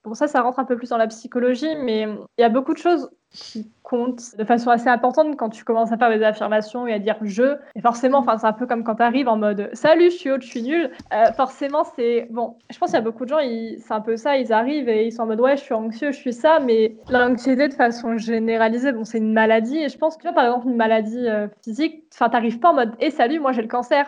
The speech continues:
Ton trait de personnalité, il y a des gens, des fois, ils, enfin, ils l'oublient, tu vois, ils se définissent par ça, et je trouve ça triste parce qu'en soi, t'es, enfin, tout le monde est, genre, plus que ça,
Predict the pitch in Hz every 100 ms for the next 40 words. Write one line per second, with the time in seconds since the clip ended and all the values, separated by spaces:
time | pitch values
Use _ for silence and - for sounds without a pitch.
0 | - 302 277 - 247 262 254 254 254 254
1 | 359 339 262 220 214 240 277 294 240 294
2 | 269 226 226 226 - 240 254 285 294 392
3 | 381 320 220 233 233 247 247 - 254 359
4 | 339 - 233 240 226 - - 349 240 226
5 | 226 294 294 233 220 214 220 - - 240
6 | 240 - 277 349 277 214 208 - - -
7 | 262 285 339 403 339 - 262 240 277 285
8 | 370